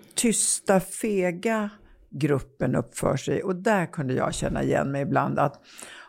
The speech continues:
om man till exempel kommer in i ett lunchrum eller en fikapaus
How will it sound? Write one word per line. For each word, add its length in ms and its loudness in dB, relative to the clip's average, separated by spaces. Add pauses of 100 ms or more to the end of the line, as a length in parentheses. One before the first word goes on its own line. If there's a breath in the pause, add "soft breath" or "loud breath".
(200 loud breath)
om 360 2
man 160 0
till 60 -4
exempel 280 0
kommer 240 0
in 260 0
i 40 -4
ett 200 -4
lunchrum 960 0
eller 260 -2
en 160 -2
fikapaus 1080 0